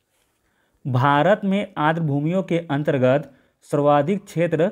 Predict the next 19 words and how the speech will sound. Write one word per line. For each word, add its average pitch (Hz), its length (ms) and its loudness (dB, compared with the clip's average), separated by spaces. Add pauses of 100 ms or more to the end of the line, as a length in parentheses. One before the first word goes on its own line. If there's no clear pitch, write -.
(340)
किस 185 200 -6
राज्य 160 260 0
में 175 140 -2
पाया 151 360 0
जाता 160 340 2
है? 117 200 -4 (3500)
तो 143 100 4
दोस्तों, 147 580 2
भारत 139 520 0
में 185 300 -2
आर्द्र 156 260 0
भूमियों 151 400 0
के 165 140 -2 (120)
अंतर्गत 143 600 0 (420)
सर्वाधिक 139 540 0
क्षेत्र 165 320 -2
पाया 147 380 2
जाता 160 340 0
है 190 200 0